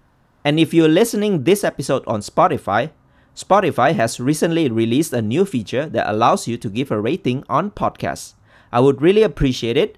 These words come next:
if you can take a pause and leave this show a rating on Spotify.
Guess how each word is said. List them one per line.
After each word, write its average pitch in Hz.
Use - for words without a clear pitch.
if 120
you 107
can 110
take -
a 95
pause -
and 104
leave 170
this 156
show 147
a 110
rating 151
on 165
Spotify. 101